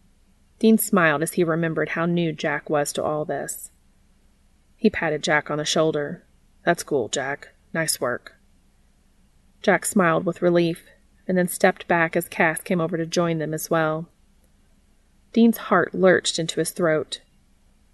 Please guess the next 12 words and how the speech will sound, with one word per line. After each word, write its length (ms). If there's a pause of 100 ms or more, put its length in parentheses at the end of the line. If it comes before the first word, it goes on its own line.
He 160
was 160
dreading 440
the 80
conversation 800
that 120
he'd 120
have 340
to 80
have 460
with 120
Cass. 600